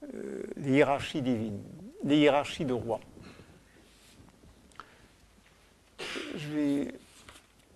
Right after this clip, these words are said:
vous présenter un, un document que, que je, que je commenterai, euh,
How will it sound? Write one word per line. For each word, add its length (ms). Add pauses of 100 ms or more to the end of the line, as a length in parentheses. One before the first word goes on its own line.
(160)
vous 160
présenter 840
un, 220 (1040)
un 140
document 800
que, 220
que 180
je, 100 (1500)
que 140
je 1040
commenterai, 880 (760)
euh, 540